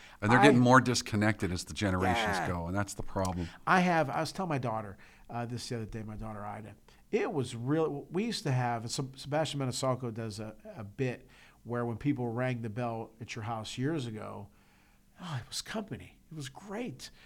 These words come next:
Speaker 2: You know, "Come on in." No, not, not announced. Not, "Can we come?" Now somebody rings the bell. "Who the hell is that?" You know, wh-, what do they do?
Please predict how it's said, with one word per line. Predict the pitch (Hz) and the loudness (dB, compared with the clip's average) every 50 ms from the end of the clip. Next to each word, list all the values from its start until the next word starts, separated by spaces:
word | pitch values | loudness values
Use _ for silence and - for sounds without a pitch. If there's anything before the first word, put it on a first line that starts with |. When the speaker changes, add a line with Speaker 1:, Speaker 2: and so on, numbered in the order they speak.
| - - - | -20 -14 -6
Speaker 2:
You | 214 | 0
know, | 180 190 185 | 2 2 2
"Come | - - 254 302 | 2 0 2 4
on | 302 294 311 | 4 6 6
in." | 330 330 302 277 214 165 | 6 6 4 4 4 2
No, | 170 190 185 180 226 | 0 -2 -2 -2 0
not, | 302 302 277 214 247 | 2 2 2 2 0
not | 277 285 269 | 0 2 2
announced. | 196 143 131 131 127 131 156 202 202 - - - | 2 2 2 2 2 2 2 0 0 -2 -2 0
Not, | 208 196 196 | 0 0 0
"Can | - - 175 | 0 0 2
we | 170 | 2
come?" | 143 - 160 151 - - - - - | 2 2 0 -2 -4 -8 -16 -14 -6
Now | 110 127 165 214 247 254 233 - | 0 2 4 8 8 8 8 6
somebody | 127 - 160 156 151 147 | 4 2 2 2 4 4
rings | 143 135 117 110 | 4 2 2 0
the | |
bell. | 110 120 131 131 127 127 135 147 - - _ _ - | 0 2 4 4 4 2 0 -2 -10 -20 _ _ -14
"Who | - 320 | -12 -10
the | 254 190 | -10 -10
hell | 127 180 175 147 151 | -10 -8 -8 -8 -6
is | 175 196 175 - - | -6 -8 -8 -10 -12
that?" | 95 92 - - - | -12 -12 -14 -14 -12
You | - 123 | -12 -10
know, | 135 139 139 160 | -10 -8 -8 -8
wh-, | 196 - - 151 131 - - - | -8 -8 -8 -8 -8 -8 -8 -8
what | 180 185 | -6 -2
do | 185 | -2
they | 180 170 | -2 -2
do? | 165 | -2